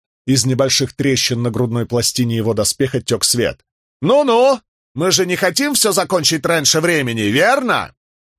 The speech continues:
"Какой славы ты хочешь добиться благодаря такой битве?" огрызнулся Адалин, не опуская меча и готовясь дать сигнал. "Думаешь, люди будут тебя восхвалять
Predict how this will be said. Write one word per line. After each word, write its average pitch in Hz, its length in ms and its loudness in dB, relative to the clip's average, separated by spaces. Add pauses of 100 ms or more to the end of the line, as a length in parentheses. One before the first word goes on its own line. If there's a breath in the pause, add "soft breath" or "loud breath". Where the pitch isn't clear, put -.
(360)
"Какой 123 380 0
славы 131 500 0
ты 113 140 -10
хочешь 110 340 -4
добиться 113 480 -2
благодаря 113 480 0
такой 113 360 -2
битве?" 101 540 -6 (200)
огрызнулся 113 840 0
Адалин, 123 500 0
не 117 60 -2
опуская 117 500 -2
меча 110 340 -2
и 123 40 -2
готовясь 117 560 -2
дать 107 220 -2
сигнал. 117 560 -2 (360)
"Думаешь, 165 600 2
люди 165 300 0
будут 151 280 -2
тебя 156 300 0
восхвалять 156 800 -2